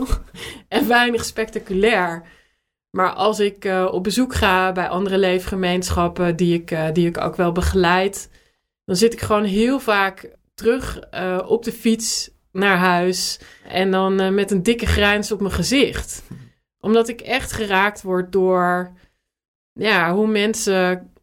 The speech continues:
heel concreet ruimte maken en tijd en energie steken in, in gemeenschappelijkheid en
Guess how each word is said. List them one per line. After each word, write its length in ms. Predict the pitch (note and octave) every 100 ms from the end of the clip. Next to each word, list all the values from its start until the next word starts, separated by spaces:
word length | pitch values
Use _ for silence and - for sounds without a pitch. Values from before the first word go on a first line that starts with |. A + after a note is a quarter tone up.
| _ -
heel 260 | F#3 G#3 G#3+
concreet 720 | G3+ G3 - G3+ G3 G3+ G3+
ruimte 440 | F3+ F#3 G3+ G#3
maken 480 | F#3+ F3+ F3+ F3+ G#3
en 200 | F#3 F#3
tijd 680 | A3 F#3+ F3+ F3+ F#3 - -
en 180 | - F#3
energie 540 | F#3+ G3+ F#3 F3+ G#3
steken 1000 | F#3+ - F#3+ F#3+ G3 G3 F3+ F3 F3 - -
in, 300 | G3 F#3 F#3
in 220 | G3 F#3+
gemeenschappelijkheid 1300 | - F#3+ E3+ E3+ A3+ A#3 F#3 F3+ E3 D#3+ D#3 - -
en 400 | F3 F3 F3